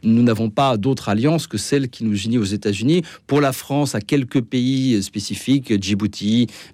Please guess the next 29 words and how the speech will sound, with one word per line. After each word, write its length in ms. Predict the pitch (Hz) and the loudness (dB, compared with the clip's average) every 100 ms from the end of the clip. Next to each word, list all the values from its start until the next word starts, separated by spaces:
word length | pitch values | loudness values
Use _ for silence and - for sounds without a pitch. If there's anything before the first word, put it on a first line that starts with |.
| 98 | -6
quelques 300 | 107 98 101 | -4 -4 -4
États 160 | 98 92 | -2 0
du 100 | 98 | 0
Golfe, 440 | 117 135 143 - | 2 2 2 -2
mais, 180 | 113 107 - - - | -2 -2 -4 -20 -10
euh, 200 | 82 104 - | -4 -2 0
on 100 | 135 | 0
ne 40 | |
va 120 | 131 | 0
pas 180 | 127 131 | 0 -2
s'allier 400 | - - 113 131 - | -2 -2 0 0 0
militairement 640 | 120 117 107 110 104 127 | -2 -2 -2 -2 0 -2
avec 280 | - 95 - | -4 -10 0
l'Inde, 240 | 156 127 98 | 2 2 -2
par 140 | 87 | -8
exemple. 260 | 92 82 - - - | -8 -12 -14 -10 0
Non, 200 | 180 104 | 0 0
ce 80 | |
qui 100 | - | -2
est 60 | 123 | -2
intéressant, 400 | 123 131 127 185 | 0 0 0 0
c'est 140 | 160 | -2
qu'au 140 | - 135 | -2 -4
sens, 320 | - 139 113 - - - | -2 -2 -4 -10 -20 -14
on 60 | - | -2
va 100 | 110 | 0
dire, 140 | 117 | 2
des 100 | 113 | 0
partenariats, 1000 | 110 - 123 101 156 135 123 135 143 123 | -2 -4 -6 -4 0 2 2 2 2 2